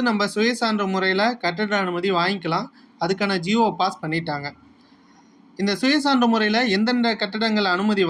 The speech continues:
வாங்கலாம்னா, நீங்க இப்போ கட்டப்போற கட்டிடம் தரைத்தளம் அல்லது தரை பிளஸ் முதல் தளமாக இருக்கணும்.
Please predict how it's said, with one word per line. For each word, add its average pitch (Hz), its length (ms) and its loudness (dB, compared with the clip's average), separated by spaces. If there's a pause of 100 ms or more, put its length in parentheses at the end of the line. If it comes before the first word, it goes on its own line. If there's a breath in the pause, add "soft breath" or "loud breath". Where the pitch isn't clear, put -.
வாங்கலாம்னா, 170 540 0 (680 loud breath)
நீங்க 185 220 0
இப்போ 170 260 -8
கட்டப்போற 240 420 0 (120)
கட்டிடம் 185 360 0 (1120 loud breath)
தரைத்தளம் 220 540 0 (280)
அல்லது 185 220 0 (140)
தரை 208 300 0
பிளஸ் 202 340 -4
முதல் 208 280 0
தளமாக 190 440 2
இருக்கணும். 170 400 -2